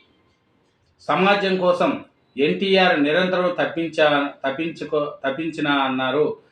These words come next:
ఆయన సతీమణి బసవతారక క్యాన్సర్తో చనిపోయినప్పుడు ఎన్టీఆర్ చాలా బాధపడినారు.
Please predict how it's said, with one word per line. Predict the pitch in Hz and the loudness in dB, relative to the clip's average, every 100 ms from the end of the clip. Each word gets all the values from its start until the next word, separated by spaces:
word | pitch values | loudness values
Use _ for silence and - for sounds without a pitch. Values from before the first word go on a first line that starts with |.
| _ - | _ -2
ఆయన | 135 170 | 0 0
సతీమణి | 156 156 151 202 190 185 147 | 2 0 2 2 4 4 2
బసవతారక | 113 143 190 185 185 180 175 - | 0 0 2 2 2 2 -2 0
క్యాన్సర్తో | 147 156 175 156 175 151 - - _ - | 0 0 -2 -2 0 0 -2 -14 _ -4
చనిపోయినప్పుడు | 143 160 170 175 180 214 220 - - _ | 0 0 0 0 2 4 4 2 -6 _
ఎన్టీఆర్ | 127 147 196 190 180 - | 0 2 4 4 4 4
చాలా | 151 156 | 4 6
బాధపడినారు. | 160 143 151 156 151 143 135 143 143 - | 4 4 2 2 0 0 0 0 -2 -4